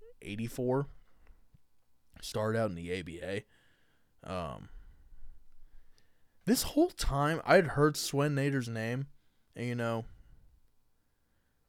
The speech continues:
I thought he was a point guard this whole time. Like, swear to God, I thought that he was just, like, another, like, Gail Goodrich, but worse.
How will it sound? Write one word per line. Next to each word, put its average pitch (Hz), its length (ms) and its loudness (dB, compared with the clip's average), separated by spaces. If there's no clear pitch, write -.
I 208 120 6
thought 330 200 8
he 330 40 10
was 214 100 6
a 127 80 4
point 170 400 4
guard 113 280 6
this 120 160 0
whole 156 340 6
time. 107 480 0
Like, 156 300 10
swear 190 400 4
to 180 80 6
God, 151 240 10
I 131 140 8
thought 160 260 8
that 143 140 2
he 151 100 6
was 147 180 6
just, 143 200 0
like, 135 100 4
another, 131 560 4
like, 120 240 0
Gail 131 300 4
Goodrich, 127 520 0
but 123 140 2
worse. 107 720 0